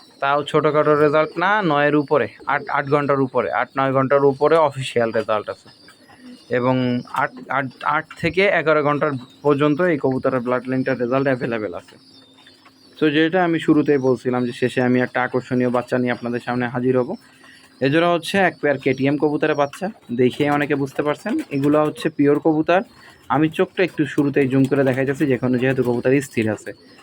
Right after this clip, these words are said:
আমার কবুতর খোলা জায়গা ভিডিও করার কারণে আপনাদের ওই খাড়া শেপটা আমি অত-, কতটুকু বুঝাইতে পারি আমি জানি না। কবুতরের মাশাআল্লাহ কালারও খুব সুন্দর এবং স্ট্যান্ডিংও খুব ভালো। পিওর কবুতর যেহেতু দামটা একটু বেশি পড়বে।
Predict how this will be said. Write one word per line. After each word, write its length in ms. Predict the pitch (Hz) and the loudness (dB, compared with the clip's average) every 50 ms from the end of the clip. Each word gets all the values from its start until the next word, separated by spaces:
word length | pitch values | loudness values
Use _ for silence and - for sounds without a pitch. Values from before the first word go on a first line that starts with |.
| - - - - - - | -20 -20 -20 -20 -14 -6
আমার 260 | - 120 135 156 165 | -2 0 2 2 2
কবুতর 300 | 156 165 170 170 160 180 | 2 2 2 2 2 0
খোলা 260 | - - 160 160 165 160 | 0 2 2 2 2 4
জায়গা 220 | 160 170 170 170 | 2 2 2 2
ভিডিও 320 | 151 147 143 143 156 160 | 4 2 4 4 2 2
করার 240 | 151 165 165 165 156 | 2 2 2 2 2
কারণে 360 | - 165 165 165 170 190 180 | 0 0 0 2 2 2 2
আপনাদের 400 | 139 127 123 139 143 147 143 147 | 2 2 0 -2 -2 0 2 2
ওই 100 | 147 147 | 2 2
খাড়া 300 | 135 - - 123 135 143 | 0 -2 -2 0 0 0
শেপটা 340 | 139 - 156 135 - - 151 | 0 0 -2 -2 0 0 0
আমি 120 | 143 143 143 | 0 0 0
অত-, 400 | 147 147 - 147 143 139 - 131 | -2 -2 -4 -6 -8 -8 -6 -2
কতটুকু 460 | 160 160 156 175 165 170 165 156 143 | -2 0 2 2 4 2 2 2 0
বুঝাইতে 340 | 143 143 147 151 156 156 156 | -2 0 0 0 0 0 0
পারি 180 | 147 160 160 160 | 0 0 2 2
আমি 200 | 151 143 135 123 | 2 2 2 2
জানি 260 | 127 143 147 156 156 | 2 2 2 2 2
না। 120 | 160 202 - - - - - - - - - - | 2 0 -2 -4 -14 -20 -20 -20 -20 -20 -10 -4
কবুতরের 420 | - 147 147 151 160 165 151 160 156 | -2 0 2 2 2 2 4 4 4
মাশাআল্লাহ 440 | 156 147 139 - 165 151 151 151 | 2 0 -2 -4 -2 -2 0 0
কালারও 360 | 147 - 147 143 143 147 156 151 | 0 0 0 0 2 0 -2 -4
খুব 180 | 151 160 156 - | -8 -10 -16 -8
সুন্দর 400 | - 165 160 160 160 165 165 160 | -2 2 2 4 4 4 4 2
এবং 340 | 156 143 143 147 151 151 143 - 135 | 2 0 0 -2 -2 -2 -4 -8 -10
স্ট্যান্ডিংও 540 | - - - 135 139 143 147 147 151 147 139 | -8 -4 -2 0 2 2 2 2 2 0 -2
খুব 220 | 135 165 147 127 | -2 -2 -4 -2
ভালো। 300 | 127 127 123 117 107 85 - - - | 0 0 0 0 0 -4 -6 -6 -2
পিওর 220 | 135 135 135 143 143 | 0 2 2 2 2
কবুতর 380 | 143 156 147 151 147 156 156 | 0 0 0 0 0 0 0
যেহেতু 460 | 143 147 156 156 151 143 - 185 202 | 0 0 0 0 0 2 2 0 0
দামটা 400 | 190 143 135 131 135 139 135 143 | 0 0 -2 0 0 0 0 0
একটু 200 | 143 135 - 143 | 0 -2 -2 -2
বেশি 260 | 127 135 131 131 - 156 | 0 0 0 -2 -2 0
পড়বে। 280 | 147 156 151 147 196 | 0 2 2 2 0